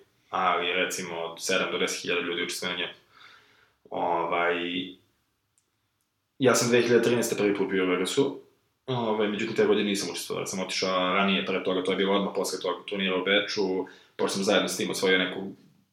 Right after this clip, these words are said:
ulaznicu za neki drugi turnir koji je bio pre toga, bio sam tamo već mesec i po dana,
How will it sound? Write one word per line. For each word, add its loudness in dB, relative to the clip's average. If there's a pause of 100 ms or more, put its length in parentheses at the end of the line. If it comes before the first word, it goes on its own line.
(160)
ulaznicu 0
za -2
neki 0
drugi 2
turnir 0
koji 0
je -2
bio 4
pre 2
toga, 6
bio 6
sam -2
tamo 0
već -4
mesec -2
i 0
po -2
dana, 4